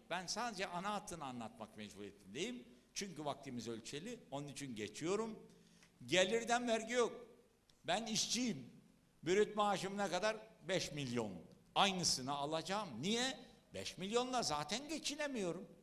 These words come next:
E sen geliyorsun, şu kadar sigorta, bu kadar vergi. Onda kalmıyorsun, ekmeğin içinde vergi, peynirin içinde vergi. Canımı çıkartıyorsun, böyle düzen olmaz. Vergi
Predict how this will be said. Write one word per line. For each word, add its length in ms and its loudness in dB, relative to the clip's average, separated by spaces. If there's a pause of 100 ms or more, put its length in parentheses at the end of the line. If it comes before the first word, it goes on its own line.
(920)
E 80 -2
sen 340 2
geliyorsun, 840 0 (320)
şu 180 -4
kadar 280 0
sigorta, 640 -4
bu 100 -4
kadar 400 -4
vergi. 480 -8 (200)
Onda 420 2
kalmıyorsun, 580 0
ekmeğin 420 0
içinde 460 -4
vergi, 380 -4
peynirin 380 0
içinde 420 -6
vergi. 340 -8
Canımı 420 0
çıkartıyorsun, 680 -4
böyle 300 -4
düzen 240 -4
olmaz. 480 4 (3250)
Vergi 680 0